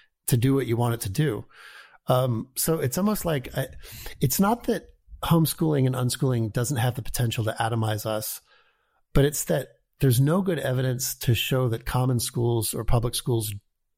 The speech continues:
don't atomize us, that, that we get through that process and we have this strong national spirit. Uh, I, I, I don't, I don't know. Maybe, m-, maybe you know differently, but I,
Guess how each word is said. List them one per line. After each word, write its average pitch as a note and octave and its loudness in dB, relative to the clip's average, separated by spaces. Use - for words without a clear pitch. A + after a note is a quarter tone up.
don't B2+ 4
atomize A2+ -4
us, A#2 -4
that, B2 -4
that B2+ -2
we B2 4
get C3+ -2
through C3+ 2
that A#2 0
process A#2 0
and A#2 0
we A2 0
have A#2 0
this A2 -4
strong A#2+ 2
national A2+ -2
spirit. A2+ -2
Uh, A#2+ -2
I, B2 0
I, - -2
I B2+ 2
don't, D#3+ -2
I C#3 -2
don't D#3+ 0
know. E3 0
Maybe, B2 0
m-, A#2+ -4
maybe C#3 4
you C#3+ 2
know C3 0
differently, A#2 -4
but A2 -6
I, A#2 -4